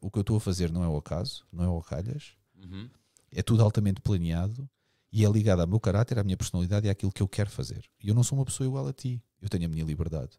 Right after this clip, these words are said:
Speaker 1: Existe uma música da minha banda preferida que se chama Hooker with a Penis. É assim que se chama. E é uma música acerca, e o pessoal pode procurar, é Tool, ok? Hooker with a Penis, tem muito que se lhe diga.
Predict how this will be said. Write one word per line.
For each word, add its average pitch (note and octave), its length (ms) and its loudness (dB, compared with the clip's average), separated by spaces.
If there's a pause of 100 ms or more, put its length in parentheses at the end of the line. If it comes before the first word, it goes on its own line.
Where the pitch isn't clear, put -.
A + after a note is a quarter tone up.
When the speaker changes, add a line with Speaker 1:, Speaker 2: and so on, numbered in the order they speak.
(280)
Speaker 1:
Existe A#2 280 2
uma C#3+ 80 4
música F2 340 0
da E2+ 80 0
minha E2+ 140 0
banda F2+ 160 2
preferida F2 400 -4
que - 80 -8
se - 60 -4
chama D#2 380 -2
Hooker A2+ 300 -2
with G2+ 240 2
a E2+ 40 -4
Penis. - 580 -10 (580)
É D#2+ 60 -4
assim D#2+ 200 -2
que - 80 -6
se - 60 -4
chama. - 280 -6 (460)
E G#2+ 80 10
é A#2+ 40 12
uma C#3+ 140 10
música G#2+ 500 4
acerca, F#2 460 -2
e E2 60 -4
o E2 60 -4
pessoal - 180 0
pode F2+ 140 -4
procurar, F2 380 -8
é F2 60 -6
Tool, - 380 -12 (360)
ok? F#2 240 -4
Hooker F2+ 280 -2
with D#2+ 180 -2
a D#2+ 60 -2
Penis, D#2 320 -6
tem D2+ 100 -6
muito C#2+ 180 -6
que - 40 -10
se - 120 -8
lhe D2 60 -6
diga. C2+ 320 -10